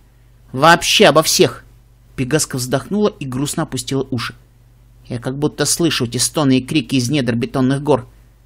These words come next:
Каждую ночь, пока мы тут выращиваем яблочки". Единорожка опустила глаза.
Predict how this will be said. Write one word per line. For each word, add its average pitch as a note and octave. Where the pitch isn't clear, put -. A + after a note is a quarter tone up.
Каждую E3+
ночь, E3
пока -
мы C3
тут A#2
выращиваем B2+
яблочки". B2+
Единорожка B2
опустила D3
глаза. C3+